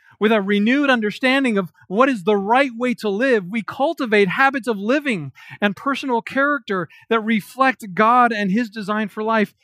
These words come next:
especially as we relate with one another. Now, we know how the world lives and relates to others. We see it in the workplace. You see it at school. You read about it in the lifestyle section of the media.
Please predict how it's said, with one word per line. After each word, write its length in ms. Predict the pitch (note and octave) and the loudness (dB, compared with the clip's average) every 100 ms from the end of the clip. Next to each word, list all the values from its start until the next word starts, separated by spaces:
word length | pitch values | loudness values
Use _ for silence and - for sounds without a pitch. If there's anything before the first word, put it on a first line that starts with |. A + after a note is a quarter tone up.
| _ - | _ -2
especially 720 | G#3 - C#4+ E4 - A#3+ G#3 | -2 0 2 2 0 0 0
as 160 | G3+ | 0
we 180 | F#3+ A#3 | -2 -2
relate 380 | G#3+ G#3+ G#3 G#3 | -2 0 0 0
with 160 | F#3+ E3 | -4 -8
one 160 | F#3+ | -6
another. 480 | F3 D#3+ G#3 C3 A#2 _ _ _ _ _ _ _ _ _ _ _ _ _ _ - | -6 -6 -8 -10 -14 _ _ _ _ _ _ _ _ _ _ _ _ _ _ -4
Now, 60 | G3 | 0
we 120 | C4 | 2
know 240 | A3 B3 | 4 4
how 140 | A3 A3 | 4 0
the 100 | F3 | -2
world 540 | D3+ F#3+ G#3+ E3 D3 _ _ _ | -2 -2 -2 -4 -10 _ _ _
lives 640 | C3+ D3 C#3+ F#3 G3+ - - _ | 0 2 2 0 -4 -12 -20 _
and 140 | E3+ C#3+ | -6 -4
relates 340 | C#3+ D3 D3+ | -2 -2 -2
to 160 | - F3 | -6 -8
others. 400 | C#3 E3 F#3+ - - - - | -4 -4 -4 -8 -20 -16 -2
We 100 | E3 | 0
see 220 | - F#3+ | 2 4
it 80 | G3 | 4
in 80 | F#3 | 2
the 80 | |
workplace. 640 | D3+ D#3+ E3 - F3+ A3 - | 0 -2 -4 2 4 4 -2
You 80 | D#3 | -8
see 200 | - F#3+ | 0 2
it 60 | |
at 140 | E3+ - | 2 -2
school. 420 | - E3+ E3+ A3 | -6 -2 0 0
You 220 | G3+ D#3 | 0 -2
read 180 | D#3+ F#3+ | 0 2
about 320 | F#3 F3+ F#3+ | 4 4 4
it 40 | |
in 100 | G3+ | 2
the 80 | E3+ | 0
lifestyle 460 | D#3 F3 - F#3+ F3+ | 0 -2 -2 -4 -2
section 340 | G3 F3 G3 | -2 -4 -4
of 100 | E3+ | -4
the 80 | D#3+ | -4
media. 520 | D3+ C#3+ C#3+ F3 G3 | -4 -4 -2 -4 -4